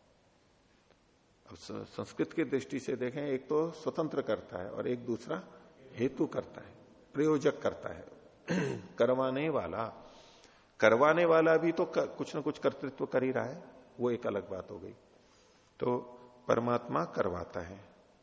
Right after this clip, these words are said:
और किससे करवाता है परमात्मा? किससे कर्म करवाता है? तो तम यम एभ्यो लोकेभ्य उन्निनीशते, जिसको इन लोकों से ऊपर ले जाना चाहता है। अभी जिस लोक में है वो,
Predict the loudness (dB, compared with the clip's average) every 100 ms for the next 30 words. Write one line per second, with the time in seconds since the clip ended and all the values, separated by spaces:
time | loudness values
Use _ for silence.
0 | -10 -4 0 2 6 6 4 2 0 -2
1 | -2 -4 -4 -8 -10 -14 -16 -20 -20 -20
2 | -20 _ _ _ _ _ _ _ _ _
3 | _ -10 -6 -4 -2 -2 -2 -2 -2 0
4 | 0 -2 -6 -10 -16 -20 -20 -20 -20 -20
5 | -14 -8 -8 -4 0 2 2 0 0 0
6 | 0 -2 0 0 2 2 0 -2 -4 -2
7 | -2 -2 -6 -4 -2 -4 -4 -6 -8 -6
8 | -4 -6 -6 -4 -6 -4 0 2 0 -4
9 | -16 -8 -6 -4 -4 -4 -8 -4 -4 -4
10 | -10 -12 -8 -4 -2 -2 -4 -8 -10 -14
11 | -14 -16 -18 -4 0 2 2 0 -2 0
12 | -2 -2 -8 -6 -4 -6